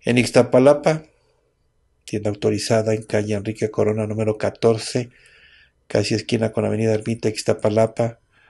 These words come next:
a pocos pasos y espaldas de la estación del metro, estación Ixtapalapa.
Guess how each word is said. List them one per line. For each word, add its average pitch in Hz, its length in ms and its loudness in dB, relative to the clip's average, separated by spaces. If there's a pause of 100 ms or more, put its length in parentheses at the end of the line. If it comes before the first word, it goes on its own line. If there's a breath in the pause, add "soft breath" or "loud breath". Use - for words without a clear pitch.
(220 soft breath)
a - 160 -4
pocos 113 320 2
pasos 110 460 0
y 113 40 0
espaldas 110 680 -2 (160)
de 110 120 0
la 113 60 0
estación 113 380 -2
del 107 140 -2
metro, 110 260 -2
estación 107 400 -4
Ixtapalapa. 110 840 -2